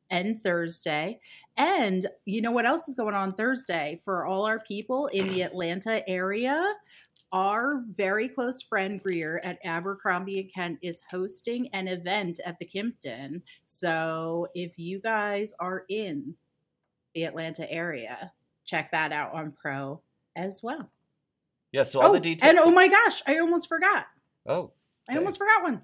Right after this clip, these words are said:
Speaker 1: Sorry. Scott is gonna be here on Wednesday for a power talk.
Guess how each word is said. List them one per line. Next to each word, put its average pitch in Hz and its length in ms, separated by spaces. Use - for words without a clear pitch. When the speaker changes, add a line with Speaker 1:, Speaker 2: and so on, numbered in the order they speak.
Speaker 1:
Sorry. 220 360
Scott 330 580
is 233 140
gonna 240 180
be 247 160
here 277 180
on 294 160
Wednesday 269 720
for 247 180
a 247 80
power 320 380
talk. 143 400